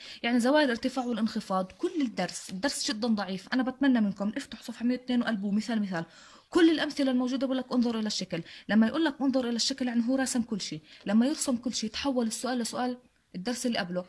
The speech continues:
حل مثلث قائم الزاوية. يعني أبدًا ما اعتمد على إنه أنت تكون فاهم كيف ارتفاع وانخفاض. المثالين الوحيدين اللي حلت لك إياهم وما بدي إياهم،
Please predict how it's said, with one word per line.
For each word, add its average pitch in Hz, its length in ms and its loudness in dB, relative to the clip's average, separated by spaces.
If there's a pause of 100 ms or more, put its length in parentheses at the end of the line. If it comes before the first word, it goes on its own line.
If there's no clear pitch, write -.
(120)
حل 240 200 2
مثلث 214 380 0
قائم 214 240 -4
الزاوية. 151 440 -8 (420)
يعني 208 220 2
أبدًا 233 280 2
ما 214 160 4
اعتمد 233 360 -2
على 190 160 -4
إنه 220 180 2
أنت 226 160 -4
تكون 226 200 -2
فاهم 214 300 0
كيف 202 220 -8
ارتفاع 196 340 -8
وانخفاض. 165 500 -6 (280)
المثالين 240 400 2
الوحيدين 226 460 2
اللي 233 100 0
حلت 220 300 -6
لك 185 140 -8
إياهم 165 340 -4 (140)
وما 240 140 6
بدي 180 320 -2
إياهم، 156 260 -6